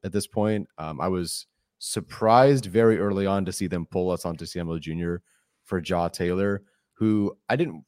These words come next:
wanna start talking about this 'cause there was no reason to, but after the Dolphins game and, and watching him play against the Dolphins, I was worried about some of the angles he was taking. So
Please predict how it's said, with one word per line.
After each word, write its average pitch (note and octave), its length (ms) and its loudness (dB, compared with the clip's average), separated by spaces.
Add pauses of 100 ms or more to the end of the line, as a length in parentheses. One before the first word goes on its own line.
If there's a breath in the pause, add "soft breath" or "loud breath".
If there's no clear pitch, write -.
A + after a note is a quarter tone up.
wanna E2 440 -6
start G#2 240 0
talking G2 280 0
about G2 160 0
this G2 120 -6
'cause F2+ 140 -8
there F2+ 60 -4
was F2 100 -6
no F#2 120 -2
reason F2 440 -4
to, B2+ 360 0 (460)
but F3+ 120 0
after D#3+ 200 2
the G#3 80 2
Dolphins F2 400 0
game E2+ 160 -4
and, D#2+ 100 -6
and F2 120 -8
watching E2+ 300 -4
him E2+ 80 -4
play E2+ 160 -4
against D#2+ 220 -8
the D2+ 60 -14
Dolphins, D#2 360 -6
I A2+ 100 4
was C3+ 160 2
worried G#2 220 0
about F#2 160 -4
some F#2+ 120 -6
of F2+ 80 -4
the D2+ 80 -2
angles E2+ 360 -2
he E2+ 100 -6
was D2+ 140 -8
taking. D#2 360 -6
So D2 340 -8